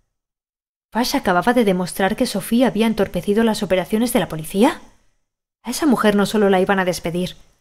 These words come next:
iba a acabar en la cárcel. Pero, capitán, entonces, ¿dónde está Landon? ¿Ha sonado alguna alarma contra incendios?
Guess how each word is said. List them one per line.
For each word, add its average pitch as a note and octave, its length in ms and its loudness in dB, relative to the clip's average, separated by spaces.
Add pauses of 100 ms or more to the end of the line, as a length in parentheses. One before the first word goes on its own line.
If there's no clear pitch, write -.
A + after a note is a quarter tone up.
(240)
iba C4+ 240 2
a A#3+ 60 2
acabar F3+ 300 0
en A3+ 100 2
la F3+ 120 -2
cárcel. G3 400 -4 (1600)
Pero, G3 200 -2
capitán, F3+ 500 2 (640)
entonces, A#3 600 0 (420)
¿dónde F#3 380 2
está F3+ 180 -2
Landon? G#3+ 400 2 (880)
¿Ha G3 80 -12
sonado A3+ 440 4
alguna A3 280 4
alarma A3 320 2
contra A3 260 0
incendios? A3+ 600 2